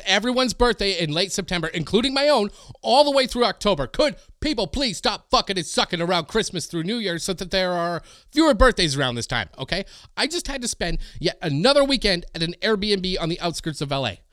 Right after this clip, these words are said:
you know? And the neighborhoods, the neighbor, the neighbors we had, they had trucks on cinder blocks type of thing, you know, right in the yard. And they're blasting mariachi music all through the night, like, comically loud.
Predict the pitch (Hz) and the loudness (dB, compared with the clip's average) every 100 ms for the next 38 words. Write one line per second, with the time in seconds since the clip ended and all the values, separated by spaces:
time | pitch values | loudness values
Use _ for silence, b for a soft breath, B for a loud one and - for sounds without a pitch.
0 | b b b 120 131 165 160 147 160 285 | b b b -6 -6 -4 -4 -2 0 0
1 | 277 202 240 - b b 147 156 214 247 | 0 0 -2 -8 b b -6 -4 -2 -4
2 | 269 _ _ 147 156 160 208 190 214 208 | -6 _ _ -6 -2 0 -2 -2 -4 -4
3 | 226 202 175 151 143 - - 247 185 - | -4 -2 -4 -6 -10 -8 -2 -2 -2 -10
4 | - - - - 160 202 190 147 123 - | -12 -14 -10 -6 -2 -2 -2 -2 -4 -4
5 | 131 123 123 95 - 127 127 139 160 160 | -6 -4 -6 -8 -10 -4 -2 0 -2 -2
6 | 147 131 120 113 123 123 113 170 196 220 | -2 -2 -2 -4 -6 -6 -4 -4 -4 -4
7 | 180 156 B B 107 135 247 285 262 - | -4 -4 B B -6 -4 -2 -2 -2 -2
8 | 220 185 180 170 170 180 165 156 147 101 | 0 0 0 0 0 0 -4 -4 -6 -6
9 | B B 147 147 b b - - 214 233 | B B -4 -4 b b -14 -4 -2 0
10 | 226 190 175 131 87 | -2 -2 -2 -4 -8